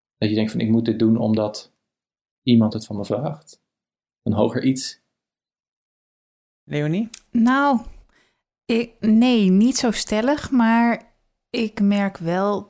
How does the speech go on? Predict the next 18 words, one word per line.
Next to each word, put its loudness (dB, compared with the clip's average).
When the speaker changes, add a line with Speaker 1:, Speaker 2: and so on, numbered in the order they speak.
Speaker 3:
er -2
is -2
meer 0
tussen -4
hemel 2
en -2
aarde -2
dan 2
dat -2
wij 0
weten. -2
Dus -4
ik -14
geloof -4
wel -2
in, 0
ja, -4
in 0